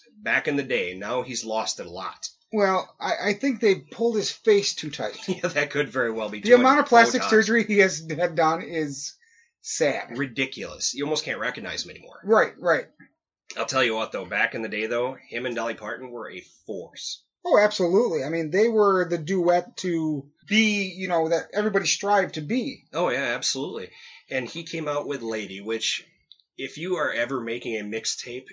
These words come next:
Speaker 1: in the eighties, if this song wasn't on it for your significant other, male or female, it's depending on how you swing, I guess,
Speaker 2: <laughs>
Speaker 1: it, it should have been, because this is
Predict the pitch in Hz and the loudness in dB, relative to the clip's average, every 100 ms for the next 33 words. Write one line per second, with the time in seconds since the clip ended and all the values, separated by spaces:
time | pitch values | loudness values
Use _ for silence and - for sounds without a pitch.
0 | - 117 113 104 113 127 135 101 - 127 | -12 -10 -10 -10 -8 -8 -8 -10 -10 -4
1 | - - 135 123 117 117 117 95 98 123 | -4 -2 -4 -2 -2 -2 -4 -8 -8 -8
2 | - _ - 110 104 101 101 - 107 113 | -10 _ -8 -6 -6 -8 -6 -6 -6 -10
3 | 113 107 104 _ 110 117 131 135 - 104 | -10 -12 -14 _ -8 -4 -4 -6 -10 -8
4 | 117 113 131 - 147 147 147 147 - _ | -6 -4 -6 -8 -4 0 0 -2 -10 _
5 | - - - 113 123 135 135 120 143 - | -20 -20 -20 -18 -12 -8 -8 -6 -6 -6
6 | 120 110 101 131 - - 139 208 - - | -6 -6 -6 -8 -10 -12 -8 -8 -8 -16
7 | - - - _ 143 135 131 131 - - | -20 -20 -20 _ 0 0 0 -4 -2 0
8 | 131 98 87 78 95 101 113 110 127 131 | -2 -2 -6 -8 -12 -8 -6 -4 -4 -4
9 | 123 113 104 - | -4 -4 -4 -6